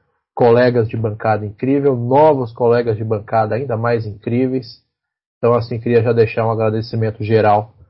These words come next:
pra todo mundo. Mas, antes de encerrar, a gente não, não pode deixar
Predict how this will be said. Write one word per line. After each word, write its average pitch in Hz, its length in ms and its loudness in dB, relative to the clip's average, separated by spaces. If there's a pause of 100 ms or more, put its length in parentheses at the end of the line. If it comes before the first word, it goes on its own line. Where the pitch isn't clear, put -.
(220)
pra 117 160 0
todo 120 300 -4
mundo. 95 380 -8 (420)
Mas, 202 400 2
antes 165 260 -2
de 143 120 -12
encerrar, 139 480 2
a 156 60 -4
gente 143 220 -8
não, 131 240 -8
não 110 120 -6
pode 113 380 -2
deixar 104 520 -6